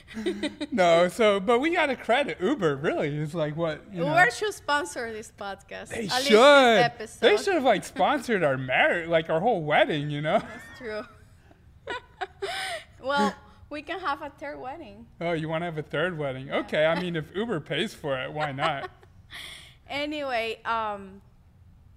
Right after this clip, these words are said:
Speaker 1: it was, it was very funny situation. I was just sitting, waiting,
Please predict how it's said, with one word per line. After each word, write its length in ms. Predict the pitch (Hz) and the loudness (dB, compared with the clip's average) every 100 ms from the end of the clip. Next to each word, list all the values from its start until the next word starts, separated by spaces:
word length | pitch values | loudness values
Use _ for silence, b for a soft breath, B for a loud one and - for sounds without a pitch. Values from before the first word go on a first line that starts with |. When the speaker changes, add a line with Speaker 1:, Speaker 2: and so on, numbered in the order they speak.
| - - - | -20 -20 -10
Speaker 1:
it 160 | 240 | -4
was, 240 | 277 269 311 - - - - | 0 0 -2 -14 -20 -20 -16
it 120 | 254 | -8
was 200 | 262 269 | -6 -6
very 240 | 254 247 254 | -6 -8 -10
funny 480 | - 226 208 220 262 | -10 -12 -12 -18 -20
situation. 800 | - 233 220 196 202 220 233 - | -20 -18 -14 -14 -16 -20 -20 -20
I 120 | 202 | -16
was 180 | 196 202 - - - _ _ - | -16 -16 -20 -20 -20 _ _ -20
just 280 | 208 - | -20 -20
sitting, 420 | 226 208 208 208 220 _ | -16 -16 -16 -20 -20 _
waiting, 500 | 208 208 190 196 | -16 -14 -14 -18